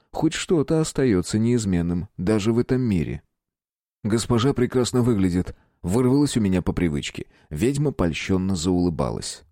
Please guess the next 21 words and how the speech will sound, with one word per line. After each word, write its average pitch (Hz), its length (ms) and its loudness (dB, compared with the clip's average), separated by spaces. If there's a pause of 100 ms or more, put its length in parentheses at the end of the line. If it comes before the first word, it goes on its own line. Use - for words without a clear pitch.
(140)
«Как - 280 0
приятно 151 580 2
встретить 113 520 -2
вежливого 175 600 2
молодого 143 600 2
человека, 98 760 -2 (280)
а 208 120 0
то 208 140 2
понаедут 190 640 2
эти - 180 -6
снобы 135 680 0
из 190 200 0
Нуклея, 101 680 0 (200)
и 233 120 2
спускай 156 680 0
их 170 100 -2
с - 100 -12
небес 175 440 2
на 185 160 2
землю, 190 480 2 (260)
буквально». 147 800 0